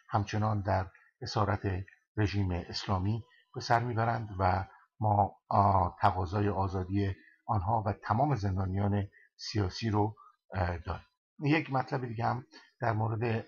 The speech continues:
<clears throat> بحث فدرالیسم که این روزها مطرح شده و به نوعی هم، اه، پای جبهه ملی ایران به اون کشیده شده، اه، گویا، اه، برخی از دوستان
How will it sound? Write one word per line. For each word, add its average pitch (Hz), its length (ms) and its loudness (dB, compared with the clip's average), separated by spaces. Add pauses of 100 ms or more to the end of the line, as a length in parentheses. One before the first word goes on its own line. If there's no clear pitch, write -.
<clears throat> - 1300 0
بحث 107 280 6
فدرالیسم 101 680 0 (320)
که 117 100 -2
این 107 100 2
روزها 98 280 0
مطرح 101 320 0
شده 101 240 -2
و 95 100 -2
به 92 140 -2
نوعی 98 280 0
هم، 95 240 0 (400)
اه، 87 280 2 (1080)
پای 107 280 2
جبهه 95 320 -6
ملی 92 280 -2
ایران 95 260 0
به 90 60 -6
اون 95 160 -2
کشیده 85 340 -10
شده، 104 360 -2 (400)
اه، 92 260 0
گویا، 98 500 0 (120)
اه، 85 480 -2 (560)
برخی 95 460 0
از 90 160 -2
دوستان 98 400 -2